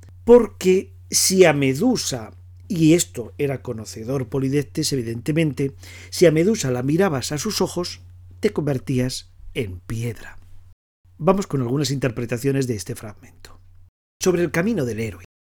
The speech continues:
Bueno, aquí me gustaría comentar que Perseo se encuentra con resistencias, impedimentos y retos en su vida. Por ejemplo,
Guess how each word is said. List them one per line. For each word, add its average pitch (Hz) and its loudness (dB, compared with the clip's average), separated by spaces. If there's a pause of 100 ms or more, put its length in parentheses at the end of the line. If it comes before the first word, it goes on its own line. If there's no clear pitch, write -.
(480)
Bueno, 165 4
aquí 170 -2
me 160 2
gustaría 143 0
comentar 143 -2
que 151 0
Perseo 175 0 (360)
se 170 -2
encuentra 175 2
con 143 0
resistencias, 131 -4
impedimentos 127 -6 (320)
y 143 0
retos 117 -6
en 110 -10
su 117 -10
vida. 120 -6 (260)
Por 127 -8
ejemplo, - -16